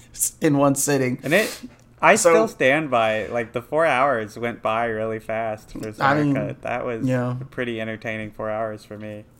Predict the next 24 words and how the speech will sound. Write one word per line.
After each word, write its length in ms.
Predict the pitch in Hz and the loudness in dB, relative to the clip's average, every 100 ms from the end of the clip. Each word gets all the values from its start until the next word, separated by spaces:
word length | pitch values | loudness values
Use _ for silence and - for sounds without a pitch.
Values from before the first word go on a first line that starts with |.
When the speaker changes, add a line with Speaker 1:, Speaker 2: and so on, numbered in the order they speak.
| - - | -20 -20
Speaker 2:
I 40 | 113 | -18
don't 100 | 110 | -6
know. 80 | - | 0
Speaker 1:
Yeah. 360 | 135 127 135 131 - - - - - | 2 2 0 -8 -16 -20 -20 -20 -10
Yeah, 380 | 151 180 214 208 - | 4 6 6 4 4
I 120 | 165 | 6
mean, 160 | 160 | 4
so 200 | 156 165 | 6 6
I 140 | 156 156 | 8 4
can't, 320 | - 202 175 | 2 -2 2
I 120 | 156 | 0
can't 260 | 160 190 175 | 0 -2 -2
say 240 | - 160 | 4 4
anymore 320 | 151 143 135 131 | 4 4 2 4
that 140 | 131 | 4
I 40 | |
won't 240 | 127 139 123 | 4 2 0
sit 220 | - 117 | -4 0
down 220 | 123 120 | 2 2
and 120 | 107 | 0
watch 240 | 107 104 - | 2 2 0
something, 520 | - 104 - 101 113 | -6 -8 -10 -12 -10
you 140 | 120 117 | -8 -4
know? 260 | 110 127 | -4 -6